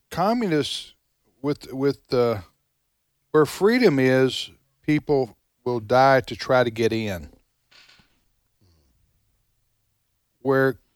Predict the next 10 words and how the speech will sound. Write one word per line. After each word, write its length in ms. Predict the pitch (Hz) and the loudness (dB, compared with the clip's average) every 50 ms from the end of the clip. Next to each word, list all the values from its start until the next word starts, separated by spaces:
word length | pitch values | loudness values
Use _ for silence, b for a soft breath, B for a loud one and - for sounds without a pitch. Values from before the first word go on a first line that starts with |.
| _ - | _ -12
communism 840 | - - 165 175 190 208 208 190 170 151 143 135 120 127 139 135 131 | -6 -2 0 2 2 2 2 2 4 4 4 4 4 2 0 0 2
or 100 | 127 120 | 0 -2
totalitarianism 1400 | - - 139 127 - - 143 135 131 127 - - 151 151 156 160 156 147 135 120 117 117 107 113 117 117 110 110 | -2 -4 -6 -4 -2 0 0 0 0 0 -2 -2 -2 0 0 2 2 0 0 0 0 -2 -2 -4 -6 -8 -8 -8
exists, 720 | 113 104 98 - - 110 110 110 117 113 - - - - _ _ _ - | -10 -10 -10 -10 -6 -4 -2 -2 -2 -4 -6 -10 -12 -20 _ _ _ -4
like 220 | - 117 110 - - | -2 -2 -2 -2 -6
in 120 | 117 107 | -10 -10
China 480 | - - - 123 120 123 127 120 113 107 | -8 -8 -6 -4 -4 -4 -4 -4 -6 -8
today, 400 | - - - 101 - 101 101 101 | -10 -12 -16 -8 -6 -4 -4 -4
for 200 | 95 - - 101 | -6 -8 -10 -10
example, 640 | 98 92 - - 104 101 98 90 - - 123 - | -10 -10 -12 -12 -10 -10 -10 -12 -12 -12 -14 -14